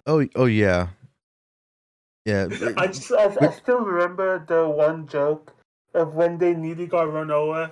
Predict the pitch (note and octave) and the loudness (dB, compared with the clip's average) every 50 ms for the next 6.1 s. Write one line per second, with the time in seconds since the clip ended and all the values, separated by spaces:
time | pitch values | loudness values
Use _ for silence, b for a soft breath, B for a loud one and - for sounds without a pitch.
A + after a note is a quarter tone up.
0 | - _ _ - D#3+ D3+ D3+ D#3 D#3 D#3 D3+ D3 C#3 C3+ D#3+ D#3 D#3 D#3 D#3 D#3+ | -12 _ _ -6 -6 -4 -2 -2 -2 -2 -2 -4 -4 -2 0 0 0 0 -2 -4
1 | E3 E3 D#3 - - - - - _ _ - D3 C#3+ C#3+ C#3 C3+ - b b b | -8 -10 -12 -14 -18 -20 -20 -20 _ _ -8 -6 -6 -4 -6 -8 -12 b b b
2 | b b _ _ - - - - - D3+ D3 D3+ D#3 D#3+ D#3 D#3 C#3+ - E3 D3+ | b b _ _ -18 -18 -8 -2 0 2 4 4 4 2 2 0 -2 -2 0 0
3 | D3+ D3 D3+ D#3 E3 D#3+ - - D3+ D3 C#3+ C3+ D3+ D3+ D3 - - F3+ E3+ D#3+ | 0 0 0 -2 -2 -4 -4 -6 -6 -6 -4 -4 -4 -6 -6 -8 -8 -8 -8 -6
4 | D3 D#3 D3 C3 C#3 D3 D3+ - - _ _ _ _ _ _ _ _ _ _ _ | -6 -6 -6 -4 -4 -6 -6 -8 -14 _ _ _ _ _ _ _ _ _ _ _
5 | _ _ _ _ _ - E3 D3 D#3+ E3 D#3+ D3+ E3 E3 D#3+ F3 E3 D#3 D#3+ D3+ | _ _ _ _ _ -4 -2 -2 0 -2 0 0 0 0 0 0 0 0 -2 -2
6 | D3+ - | -2 -4